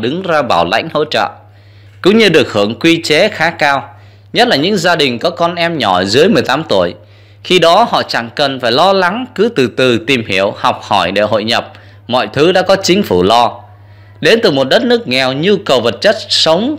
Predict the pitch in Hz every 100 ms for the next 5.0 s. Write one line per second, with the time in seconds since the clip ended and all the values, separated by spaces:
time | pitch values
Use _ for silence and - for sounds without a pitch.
0 | - 123 120 107 98 160 202 - 180 233
1 | 123 95 90 - - - 127 147 143 160
2 | 156 202 175 139 104 107 101 101 165 120
3 | 104 107 101 62 - - - 160 220 123
4 | 110 90 - 117 90 85 98 107 147